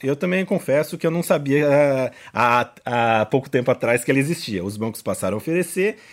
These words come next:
E é um serviço que, na verdade, por que agora ele tá mais difundido e passou a ser mais interessante?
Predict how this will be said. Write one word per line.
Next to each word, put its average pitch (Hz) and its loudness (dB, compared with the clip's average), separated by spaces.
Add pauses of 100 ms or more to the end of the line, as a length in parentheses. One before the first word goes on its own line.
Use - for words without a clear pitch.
(220)
E 247 -2
é 403 0
um 427 0
serviço 175 -2
que, 165 -6
na 165 0
verdade, 160 0
por - -10
que - -2
agora 151 2
ele 143 -2
tá 139 -2
mais 127 -4
difundido 120 -6
e 139 -2
passou 131 -4
a 117 0
ser 117 -6
mais 110 -4
interessante? 107 -8